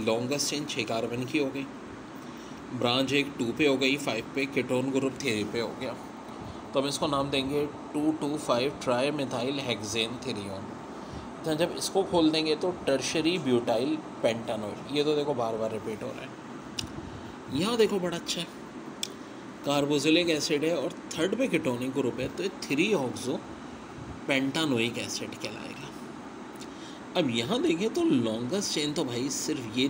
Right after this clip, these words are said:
तीन कार्बन की है, एक, दो, तीन, यहाँ पे methoxy group है, यहाँ पे ethoxy है, यहाँ पे phenoxy है।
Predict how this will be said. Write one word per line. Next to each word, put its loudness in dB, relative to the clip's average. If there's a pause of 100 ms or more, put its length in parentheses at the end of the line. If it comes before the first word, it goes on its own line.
तीन 0
कार्बन -6
की -10
है, -10 (840)
एक, 4
दो, 2
तीन, -6 (720)
यहाँ -2
पे 0
methoxy 2
group 2
है, -6 (1160)
यहाँ 2
पे 6
ethoxy 0
है, 4
यहाँ 2
पे -2
phenoxy -4
है। -8